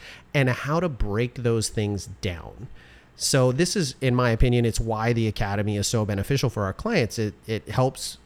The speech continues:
them, we can help them arbitrage and plan and execute on the knowledge that they gain from us,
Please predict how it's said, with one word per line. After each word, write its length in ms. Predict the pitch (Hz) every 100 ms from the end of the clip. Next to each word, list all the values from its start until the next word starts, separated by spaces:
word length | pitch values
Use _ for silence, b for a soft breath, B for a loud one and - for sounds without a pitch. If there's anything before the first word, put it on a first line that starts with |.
| -
them, 420 | 113 113 107 107 123
we 120 | 123
can 160 | 120
help 200 | 117 147
them 160 | 135 113 -
arbitrage 640 | 117 120 - 123 110 110 110
and 180 | 107 -
plan 300 | 131 117 110
and 100 | 101 127
execute 440 | 131 - 120 110
on 140 | 120 110
the 80 | 107
knowledge 440 | 107 104 107 92
that 140 | 98 95
they 100 | 95
gain 360 | 98 151 160
from 200 | - 113
us, 220 | 90 92